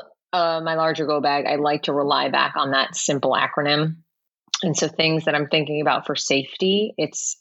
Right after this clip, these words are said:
I think about how do I stay seen, dry, heard,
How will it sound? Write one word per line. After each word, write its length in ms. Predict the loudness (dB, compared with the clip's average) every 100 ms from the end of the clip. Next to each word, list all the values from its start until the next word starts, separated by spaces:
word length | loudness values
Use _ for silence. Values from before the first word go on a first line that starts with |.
| -4
I 80 | -2
think 220 | -2 0
about 240 | 0 -2
how 160 | -2 0
do 100 | 0
I 120 | -2
stay 680 | -6 -4 0 2 2 -2 -4 _ _
seen, 680 | -12 -2 0 2 0 -2 -8 _ _
dry, 680 | -4 0 0 0 -2 -4 -6 _ _ _ -14
heard, 600 | -4 0 2 0 -2